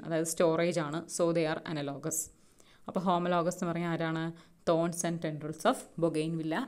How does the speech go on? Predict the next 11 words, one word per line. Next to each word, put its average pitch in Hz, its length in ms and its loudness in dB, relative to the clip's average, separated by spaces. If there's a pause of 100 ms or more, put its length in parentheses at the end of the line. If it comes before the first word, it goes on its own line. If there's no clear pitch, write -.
(100)
and 160 180 -6
cucurbita. - 500 -8 (340)
They 165 160 -2
perform 156 280 -2 (100)
different 170 400 -4
functions, 165 400 -4 (140)
but 156 120 -6 (140)
they 151 80 -2 (100)
have 269 120 -4 (540)
similar 220 400 2
structure. - 400 -8